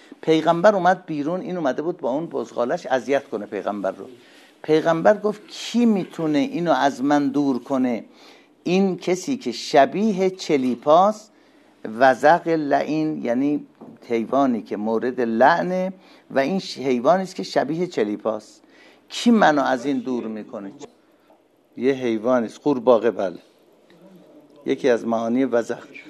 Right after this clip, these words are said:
قورباغه ملعون که می‌گم همین شبیه چلیپا. ثم قال لا یساکننی ولا ولده ولده،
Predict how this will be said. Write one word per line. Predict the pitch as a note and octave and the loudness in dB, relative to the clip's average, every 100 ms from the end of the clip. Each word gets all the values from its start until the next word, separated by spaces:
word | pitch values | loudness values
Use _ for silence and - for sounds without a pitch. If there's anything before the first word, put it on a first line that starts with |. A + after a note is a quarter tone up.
| - - - | -20 -20 -2
قورباغه | D#3 D3+ D#3+ D#3 D3+ F#3 G#3 | 2 2 6 4 4 0 0
ملعون | G3 D3+ C3+ B2 E3+ G3 G#3 | 2 2 2 0 -4 -4 -4
که | G3+ G#3 G#3 G#3 _ _ - | -2 0 -2 -6 _ _ -8
می‌گم | C#3 D#3 D#3 A#2 A#2 | -4 0 2 2 2
همین | E3+ F#3+ | -2 -2
شبیه | F3+ D3+ C3+ E3 F3 | 0 2 2 0 -4
چلیپا. | - A#2+ G#2 - A2 F#2 - _ _ - _ _ | -2 -4 -4 -4 -4 -4 -12 _ _ -20 _ _
ثم | - F#3+ A3 G#3 E3 | -4 2 4 4 2
قال | E3 D#3+ C3+ B2+ | 4 4 4 0
لا | B2+ F3 G3+ | 2 2 2
یساکننی | D3+ C#3+ D3+ C3 B2 F#3 A3 G3+ E3+ D3+ | 0 -4 -2 -2 -2 -4 -4 -2 -2 -2
ولا | C3+ C#3 E3 E3+ | 0 2 2 2
ولده | D3 A#2+ G#2 A2 C#3 - | -2 -4 -6 -6 -6 -6
ولده، | A2+ G#2 G2+ F2+ A2+ | -6 -4 -6 -6 -8